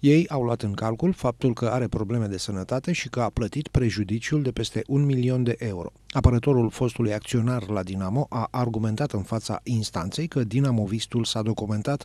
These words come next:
un an și jumătate pentru lucrările științifice scrise. În fața judecătorilor, Borcea a spus că vrea să fie alături de cei șapte copii ai săi. "Regret faptele. Sunt adevărate, le regret foarte mult și îmi pare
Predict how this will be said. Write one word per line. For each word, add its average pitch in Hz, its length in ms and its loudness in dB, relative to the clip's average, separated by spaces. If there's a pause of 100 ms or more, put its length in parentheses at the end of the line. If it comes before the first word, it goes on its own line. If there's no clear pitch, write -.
(180)
un 139 140 4
an 165 100 6
și 139 180 0
jumătate 113 520 -2
pentru 127 460 2
lucrările 127 680 2
științifice 113 640 -2
scrise. 123 400 -2 (300)
În 156 80 4
fața 156 360 6
judecătorilor, 127 760 4
Borcea 107 400 2
a 135 40 4
spus 127 260 0
că 123 180 2
vrea 113 200 2
să 131 140 0
fie 117 180 0
alături 117 360 0
de 113 120 0
cei 143 240 0
șapte 135 380 -2
copii 120 280 0
ai 110 80 0
săi. - 320 0 (140)
"Regret 147 440 6
faptele. - 560 0 (200)
Sunt 147 240 2
adevărate, 117 680 2
le 151 140 8
regret 127 400 4
foarte 131 380 2
mult 110 300 0
și - 220 -2
îmi 107 160 2
pare 117 340 2